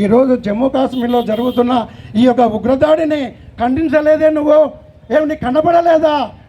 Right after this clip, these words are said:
అసదుద్దీన్ ఓవైసీ గారు, ఇప్పుడు మన భారతదేశంలో రెండు రకాల ముస్లింలు ఉన్నారు. ఒకరు భారతీయ ముస్లింలు, వాళ్ళు ఎప్పుడైనా కూడా మనము భారతీయులము బాయి బాయిగా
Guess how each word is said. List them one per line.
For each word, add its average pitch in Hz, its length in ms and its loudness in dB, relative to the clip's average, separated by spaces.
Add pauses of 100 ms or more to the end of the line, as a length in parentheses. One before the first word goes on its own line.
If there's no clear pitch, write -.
(160)
అసదుద్దీన్ 302 480 0
ఓవైసీ 285 360 0
గారు, 311 460 2 (360)
ఇప్పుడు 262 440 0 (220)
మన 233 200 -2
భారతదేశంలో 262 1160 0 (240)
రెండు 254 240 0
రకాల 277 420 2
ముస్లింలు 269 480 2
ఉన్నారు. 285 500 2 (320)
ఒకరు 285 540 0 (340)
భారతీయ 294 460 0
ముస్లింలు, 302 960 -2 (120)
వాళ్ళు 277 640 -6 (240)
ఎప్పుడైనా 285 540 -2
కూడా 254 420 -4
మనము 247 600 -4 (240)
భారతీయులము 247 880 -2
బాయి 233 340 0
బాయిగా 247 680 0